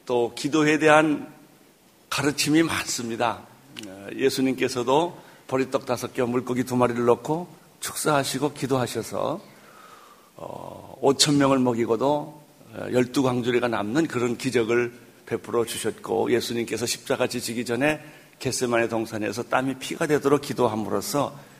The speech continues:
그 위기 상황을, 어, 극복했던 말씀을 봅니다. 그러나 오늘 읽을 말씀은 기도에 관한 말씀 중에서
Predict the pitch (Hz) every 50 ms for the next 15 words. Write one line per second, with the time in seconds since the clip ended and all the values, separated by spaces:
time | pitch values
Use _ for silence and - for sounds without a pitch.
0 | - - _ - 120 110 131 139 127 160 147 - 139 131 131 110 101 92 98 120
1 | 156 233 226 - - - - - _ - - 50 50 - - - - - - -
2 | - - - _ - - - - - 123 104 113 107 - - 127 117 104 95 -
3 | - - - - - - - - - - - _ _ _ - 104 101 - - 107
4 | 107 113 117 107 101 - - - - - - - - - - 104 101 101 95 95
5 | 95 92 - - - - - - - - - - 143 139 170 156 123 113 127 175
6 | 247 - - - - - - - - - - - - - - 120 127 160 180 170
7 | 160 156 151 175 185 180 156 127 120 - - 135 135 113 101 107 117 156 196 220
8 | 220 - - - - - _ _ _ _ _ - - - - - - - - 151
9 | 143 147 151 151 151 151 147 147 143 139 - - - - - - 143 147 147 143
10 | - 127 123 143 143 135 120 120 113 - - 143 139 - 127 127 123 120 113 -
11 | 151 147 120 98 98